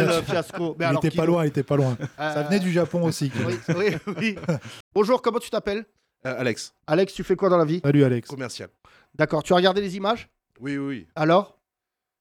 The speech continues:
Speaker 3: Bah, c'est choquant.
Speaker 1: C'est choquant ? Alors que t'es Marseillais, je te rappelle que tous les week-ends tu vas au Vélodrome,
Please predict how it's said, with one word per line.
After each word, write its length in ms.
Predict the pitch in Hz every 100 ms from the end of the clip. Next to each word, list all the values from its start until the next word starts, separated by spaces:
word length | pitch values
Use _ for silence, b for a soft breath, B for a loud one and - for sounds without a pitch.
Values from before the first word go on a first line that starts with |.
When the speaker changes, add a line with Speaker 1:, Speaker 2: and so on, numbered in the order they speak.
| _ _ 82
Speaker 3:
Bah, 340 | 87 82 85
c'est 180 | 80 92
choquant. 300 | - 87 104 131 _ _ _ _ _ _ -
Speaker 1:
C'est 80 |
choquant ? 380 | 170 208 240 262 _ _
Alors 160 | 170 175
que 40 |
t'es 80 | 208
Marseillais, 340 | 190 - 208
je 60 | 180
te 80 | 160
rappelle 240 | 151 180
que 100 | 165
tous 120 | 156
les 80 | 175
week-ends 240 | 160 160 170
tu 60 | 165
vas 80 | 160
au 20 |
Vélodrome, 480 | 143 156 151 165